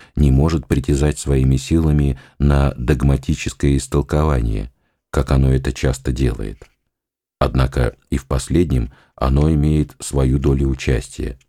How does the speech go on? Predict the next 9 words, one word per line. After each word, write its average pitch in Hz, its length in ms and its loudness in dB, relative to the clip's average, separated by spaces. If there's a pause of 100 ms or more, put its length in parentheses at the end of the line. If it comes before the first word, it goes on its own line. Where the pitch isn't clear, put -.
(340)
поскольку 65 680 -2
знание 64 400 0
священного 62 720 -2
текста - 560 -2 (360)
со 78 200 0
всех 69 320 -2
возможных 65 560 0
сторон 65 440 -2 (360)
необходимо 73 880 0